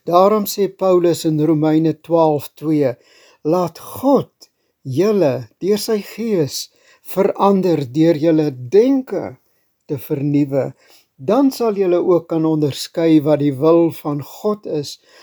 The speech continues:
wat vir hom goed en aanneemlik en volmaak is." Liewe vriende, ek vertrou dis duidelik. Ons het die woord nodig, sodat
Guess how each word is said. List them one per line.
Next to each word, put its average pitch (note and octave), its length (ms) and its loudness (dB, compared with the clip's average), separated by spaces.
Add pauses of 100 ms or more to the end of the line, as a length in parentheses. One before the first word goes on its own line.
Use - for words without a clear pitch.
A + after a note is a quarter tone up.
(120)
wat D#3 180 -6
vir D3+ 220 -4
hom E3 520 4
goed - 520 -6 (340)
en F3+ 220 0
aanneemlik E3 880 2
en D3+ 260 -6
volmaak C#3+ 1040 -4 (140)
is." - 400 -14 (1400)
Liewe F#3 300 -2
vriende, F#3 480 2
ek E3 160 0
vertrou F3 560 0
dis D3 260 -4
duidelik. D3+ 760 -2 (460)
Ons G#3 320 0
het F#3+ 140 2
die D3+ 100 0
woord D#3+ 720 4
nodig, D3+ 640 -2 (560)
sodat F#3 400 2